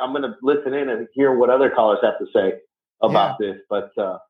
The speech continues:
Speaker 1: yeah, I think there is a lot of people that are super comfortable. I think it just depends on the person. I've met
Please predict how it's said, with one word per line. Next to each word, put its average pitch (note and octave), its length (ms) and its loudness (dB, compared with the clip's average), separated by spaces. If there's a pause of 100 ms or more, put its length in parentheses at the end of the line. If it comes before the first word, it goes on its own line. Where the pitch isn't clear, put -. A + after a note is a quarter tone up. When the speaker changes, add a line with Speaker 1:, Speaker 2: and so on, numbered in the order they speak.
(340)
Speaker 1:
yeah, F3+ 160 4
I D3 180 2
think G#3+ 140 -6
there G#3 260 -2
is C#4+ 80 -10
a B3 40 -6
lot F#3+ 200 -2
of - 60 -16
people - 200 -16
that B2+ 100 -4
are A#2+ 120 -6 (140)
super B3+ 200 -8
comfortable. A2 440 -6
I - 160 0
think F3 160 -8
it C#3 120 -8
just D3 140 -10
depends D3+ 300 -2
on B2 60 0
the G2 80 -6
person. G#2 520 0
I've B2 340 0
met B2+ 180 2